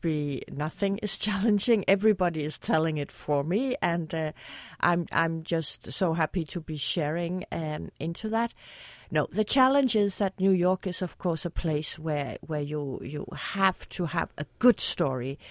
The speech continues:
in order for people to listen, because there are so many other good stories.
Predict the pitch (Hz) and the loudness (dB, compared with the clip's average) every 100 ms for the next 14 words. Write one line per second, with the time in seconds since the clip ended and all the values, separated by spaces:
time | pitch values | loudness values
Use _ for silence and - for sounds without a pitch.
0 | - - 165 156 139 139 - 156 - 156 | -20 -6 -2 0 -2 -4 -4 -4 -4 -6
1 | 156 - 190 220 - 262 277 311 302 311 | -6 -4 0 0 0 -2 0 0 0 -2
2 | - 311 311 320 311 - 349 370 226 - | 0 -2 -2 -4 -10 4 6 10 8 6
3 | - 175 160 - - 135 - - | 0 0 2 0 0 0 -2 -8